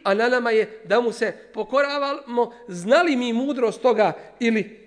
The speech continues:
ili ne znali. Što se tiče zabranjenih stvari u pogledu čistoće, nakon akide govorimo o čistoći i o fikskim propisima. Zabranjeno je čovjeku da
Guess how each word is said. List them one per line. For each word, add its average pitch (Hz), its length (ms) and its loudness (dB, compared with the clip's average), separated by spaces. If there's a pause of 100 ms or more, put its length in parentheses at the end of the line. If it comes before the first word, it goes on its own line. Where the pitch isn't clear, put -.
(140)
ili 165 200 0
ne 156 120 4
znali. 156 280 -4 (520)
Što - 200 0
se 302 160 2
tiče 320 380 2
zabranjenih 240 800 0
stvari 262 800 0 (220)
u 190 120 -2
pogledu 240 720 4 (400)
čistoće, 220 640 2 (640)
nakon 214 320 2
akide 240 360 0
govorimo 214 460 4
o 175 80 -4
čistoći 190 580 -6
i 113 100 0
o 202 80 6
fikskim - 420 -8
propisima. 147 500 -10 (600)
Zabranjeno 277 640 0
je 240 200 8
čovjeku 285 600 2 (260)
da 220 320 4